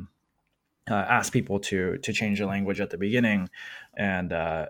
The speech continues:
and then kind of later on it becomes that on-, once you become a group identity to a degree, that's when, like, it becomes more of a feeling of,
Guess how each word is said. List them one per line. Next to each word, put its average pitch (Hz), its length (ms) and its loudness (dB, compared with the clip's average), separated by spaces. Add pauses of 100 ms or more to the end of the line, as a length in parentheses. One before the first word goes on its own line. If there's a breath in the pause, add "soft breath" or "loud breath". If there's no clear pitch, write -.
and 92 420 -4
then 98 360 0
kind 101 260 0
of 92 260 -4
later 120 360 6
on 101 460 4
it 98 160 -4
becomes 92 460 -4
that 104 160 -2
on-, 107 160 -2
once 107 300 -4
you 110 100 -2
become 147 580 2 (200)
a 98 640 0 (200)
group 113 300 -2
identity 98 680 0
to 90 200 -8
a 85 60 -6
degree, 90 540 -6 (340 soft breath)
that's 98 240 -2
when, 90 200 -4
like, 85 340 -6
it 95 100 -8
becomes 90 420 -8
more 95 280 0
of 90 120 -6
a 87 120 -4
feeling 113 520 -4
of, 76 380 -6